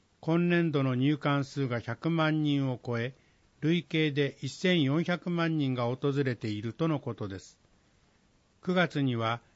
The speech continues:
新潟市内で新潟県教育長の佐野哲夫氏の講演、岐路に立つ新潟県教育、明日への一歩を考えるを拝聴し、中長期的な視点で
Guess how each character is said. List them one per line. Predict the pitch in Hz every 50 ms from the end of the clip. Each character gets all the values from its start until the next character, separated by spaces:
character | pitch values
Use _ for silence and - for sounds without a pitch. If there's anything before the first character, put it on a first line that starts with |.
| _ _ 143
新 | 147 175 180
潟 | 170 170 165 - 165
市 | - - 170 165
内 | 156 139 131 123 113
で | 117 110 107 110 - _ -
新 | 139 156 170 170
潟 | 170 170 165 170 165 139
県 | - 160 160 160 151
教 | - - 165 170 175 180
育 | 175 - - 160
長 | - - 147 120 110 110
の | 113 123 135 135 - - _ _ _ _ _
佐 | - - 147 156
野 | 170 170
哲 | 165 160 156 143 - - 170
夫 | 165 165 147
氏 | - 147
の | 135 127 113
講 | - - 120 120 117 110
演、 | 104 101 95 95 95 - _ _ _ _ _ _ _ _ _ _ _ _
岐 | - - 190
路 | 196 185 165
に | 147 139
立 | 131 - 131 123 - - 110 101 -
つ |
新 | 123 131 160 170 170
潟 | 170 170 160 - 160 139
県 | - 151 147 143 139
教 | 131 - 143 127 117 107
育、 | 101 92 - - - 92 90 - _ _ _ _ _ _ _ _ _ -
明 | 139 139
日 | 139 - 185 190
へ | 190 175
の | 156 135 127
一 | 143 151
歩 | - _ - 139 120
を | 107
考 | - 113 117 123 131 131 123 123
え | 113 101 92
る | 95 92 - _ _ _ _ _ -
を | 156 170 147
拝 | - 135 143 151 139 139
聴 | - 139 131 123
し、 | - - 131 139 147 - _ _ _ _ _ _ _ -
中 | - 185 190 185
長 | - - 185 180 175 147
期 | -
的 | - 180 156 - - 160
な | 160 156 139
視 | - -
点 | - 165 156 139 120 104
で | 113 120 135 -